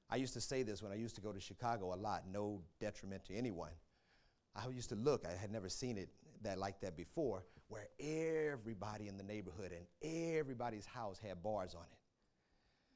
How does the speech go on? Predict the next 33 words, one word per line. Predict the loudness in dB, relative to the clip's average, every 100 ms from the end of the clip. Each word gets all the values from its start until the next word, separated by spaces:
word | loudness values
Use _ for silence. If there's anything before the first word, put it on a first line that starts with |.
| -20 _ _ -4
I |
just | -2
had | -2
never | -2 -4
seen | -2 -2 -2
that | -6
before, | -12 -14 -16 -18 -20 -20 _ _ _
where | -2 -2 -2 2
everybody's | 6 8 8 6 4 4 2
house | -2 0
has | -4 -4
bars. | -4 -4 -8 -20 -20 _ _ _ _ _ _ _ -2
And |
I | 0
thought | 6 4 4
to |
myself, | 0 2 0 0 -2 -8 -20 -20 -20 -20 -18 -6
if | 0
we | 0
just | 0 -2
got | -2
everybody | -2 -2 -2 -2
saved, | -4 0 0 2 0
everybody | 0 0
wouldn't | 0 -2 -2
have | -2
to |
have | -2 -2
bars. | -4 -4 -8 -12 -12 -12 -14 -16 -16 -16 -18 -20 -14 -4
Is | 4
everybody | 4 4 0
with | -4 -6
me? | -12